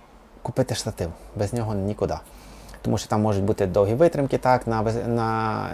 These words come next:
ісо сто, ісо двісті. Якщо фотографуєте з імпульсним світлом, можна починати без штатива, але з часом його купіть все одно, бо потрібно такі речі робити деякі, щоби, щоби ви там щось рукою могли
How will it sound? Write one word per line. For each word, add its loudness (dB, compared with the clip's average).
ісо 2
сто, 2
ісо 0
двісті. -2
Якщо 0
фотографуєте 0
з -6
імпульсним 2
світлом, 2
можна 6
починати 0
без 6
штатива, 0
але 2
з -4
часом 0
його 0
купіть 2
все 0
одно, 6
бо 4
потрібно 2
такі 2
речі 6
робити 4
деякі, 4
щоби, 2
щоби 2
ви 4
там 0
щось 0
рукою 4
могли 2